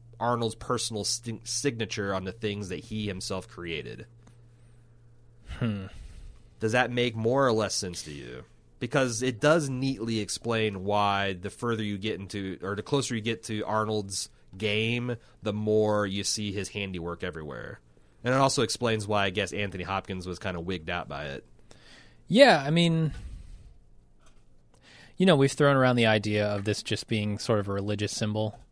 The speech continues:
Speaker 2: for some of the people in the park, some of the bots in the park,
Speaker 1: That
Speaker 2: those.
Speaker 1: also is a pretty good explanation, yeah.
Speaker 2: Right, and, you know, it's just kinda stamped everywhere, but that doesn't explain necessarily why it would be <laughs> under Kissy's scalp.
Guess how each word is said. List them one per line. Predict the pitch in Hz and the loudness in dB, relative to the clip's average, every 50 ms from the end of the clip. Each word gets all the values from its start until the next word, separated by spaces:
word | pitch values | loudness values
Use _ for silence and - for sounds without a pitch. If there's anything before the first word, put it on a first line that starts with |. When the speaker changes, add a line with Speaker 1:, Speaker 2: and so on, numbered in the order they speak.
| - - _ _ _ _ - - - _ - - | -20 -20 _ _ _ _ -20 -20 -20 _ -20 -20
Speaker 2:
for | - - 113 107 104 104 101 101 98 117 - _ _ - - 151 | -4 0 2 2 4 2 2 0 -4 -6 -10 _ _ -14 -12 -12
some | 139 - - 113 | -10 -4 -2 0
of | 107 101 | 0 0
the | 98 | -2
people | - 120 113 - - 110 107 113 | -2 -4 -2 0 0 0 0 0
in | 110 110 110 110 107 107 104 | -2 -2 -2 0 0 -2 -2
the | 101 - | -4 -4
park, | - - 117 113 117 117 - - - - - - | 0 2 2 2 2 0 -4 -10 -16 -18 -16 -4
some | - - 123 | 0 0 2
of | 117 | 4
the | 104 | 4
bots | 113 107 107 107 - - - | 4 4 4 2 0 -4 -6
in | 107 | -6
the | 107 | -4
park, | - 120 113 117 | -2 0 2 4
Speaker 1:
That | 123 123 | 4 6
Speaker 2:
those. | 120 113 117 110 113 110 | 6 6 6 6 6 4
Speaker 1:
also | 104 101 101 101 | 4 4 4 2
is | 101 95 92 | 2 0 0
a | 98 92 90 | 0 0 -2
pretty | - - 104 95 90 | -2 -4 -4 -4 -2
good | 90 92 90 | -2 -2 -2
explanation, | 90 - - 92 90 90 90 87 - 98 98 98 | -2 -4 -6 -8 -6 -4 -4 -4 -6 -8 -8 -6
yeah. | 90 85 87 98 110 - - - - - | -6 -6 -6 -8 -10 -14 -18 -20 -2 4
Speaker 2:
Right, | 156 160 185 185 165 143 127 120 | 8 12 12 12 12 12 8 6
and, | 123 120 123 123 123 | 4 4 4 4 4
you | 139 135 | 4 4
know, | 120 110 | 4 4
it's | 113 110 - | 2 0 -2
just | - 110 - - - | -6 -6 -6 -4 0
kinda | - 123 104 | 2 2 2
stamped | - - - 123 113 113 - | 2 2 2 2 2 4 2
everywhere, | 110 104 110 101 110 104 104 | 2 2 2 2 4 2 2
but | 101 110 | 4 4
that | 123 120 | 2 4
doesn't | 117 117 113 117 | 4 2 0 0
explain | 107 - - - - 123 110 107 104 | -2 -4 -6 -2 0 2 2 2 0
necessarily | 107 101 - - - 110 104 104 104 | -2 -4 -4 -4 -2 -2 0 0 0
why | 101 104 101 | 2 2 2
it | 104 | 2
would | 101 101 | 0 -2
be | 101 - | -2 -6
<laughs> | - - | -6 -4
under | 127 113 | -6 -6
Kissy's | - - 123 113 - 110 104 - | -4 -4 -4 -4 -2 -4 -4 -4
scalp. | - - 143 135 185 220 - | 2 4 6 6 6 4 4